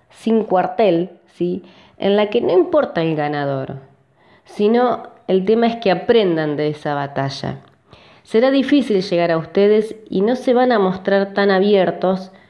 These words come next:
con el entorno, cuestionando todo lo que el resto les diga, ¿sí? La propuesta para ustedes es hacer una, un autoanálisis e ir descartando todo lo que nos les, lo que no les hace bien.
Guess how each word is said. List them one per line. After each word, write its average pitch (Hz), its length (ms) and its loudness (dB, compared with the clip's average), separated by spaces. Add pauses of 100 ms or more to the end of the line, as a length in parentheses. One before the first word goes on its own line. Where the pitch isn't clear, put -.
(260)
con 170 240 0
el 170 160 2
entorno, 175 720 0
cuestionando 220 640 -2
todo 247 340 2
lo 180 100 2
que 170 80 -2
el 165 80 2
resto 175 360 -4
les 147 160 -2
diga, 131 400 -2 (400)
¿sí? 175 260 0 (340)
La 392 120 -2
propuesta 254 540 0
para 170 180 0
ustedes 226 400 0
es 185 160 -2
hacer 220 280 0
una, 196 580 0
un 240 120 0
autoanálisis 202 960 2
e 190 140 0
ir 233 160 2
descartando 214 680 0
todo 233 260 0
lo 202 120 0
que 175 100 -2
nos 170 140 0
les, 165 140 -4 (180)
lo 160 180 -2
que 165 120 -2
no 196 120 2
les 220 200 -2
hace 202 260 0
bien. 139 540 0